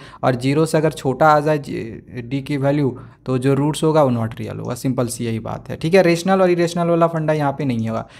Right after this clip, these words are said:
या तो ऑप्शन ए होगा या तो, या तो बी होगा या तो ए होगा, ठीक है। देख लेना जो भी आएगा, कमेंट करके बता सकते हो कि इसमें आंसर क्या आया था या फिर इस क्वेश्चन का आंसर क्या आया था। सेम टाइप का क्वेश्चन है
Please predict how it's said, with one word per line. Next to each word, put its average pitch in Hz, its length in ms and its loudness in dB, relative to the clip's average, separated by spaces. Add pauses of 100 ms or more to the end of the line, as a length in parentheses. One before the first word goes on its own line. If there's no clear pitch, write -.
(120)
या 143 120 6
तो 156 140 2
ऑप्शन 160 320 0
ए 156 160 -2
होगा 165 180 2
या 131 200 0
तो, 156 280 -8 (360)
या 139 140 4
तो 151 120 0
बी 143 200 -4
होगा 165 200 0
या 127 160 2
तो 180 180 -6
ए 117 140 -4
होगा, 113 380 -10 (200)
ठीक 156 160 -6
है। 175 160 -4 (320)
देख 185 160 8
लेना 185 220 6
जो 156 180 0
भी 160 140 2
आएगा, 156 280 4 (240)
कमेंट 147 260 0
करके 156 320 0 (300)
बता 135 240 2
सकते 143 300 -6
हो 139 100 -2
कि 139 220 -4
इसमें 135 220 -4
आंसर 127 240 -2
क्या 127 180 -2
आया 131 180 2
था 139 140 -4
या 131 120 0
फिर - 160 -6
इस - 100 -10
क्वेश्चन 123 260 -6
का 117 120 -2
आंसर 123 200 -4
क्या 120 180 -2
आया 110 160 0
था। 123 120 -10
सेम 127 260 0
टाइप 123 220 0
का 127 80 2
क्वेश्चन 135 340 -2
है 170 120 2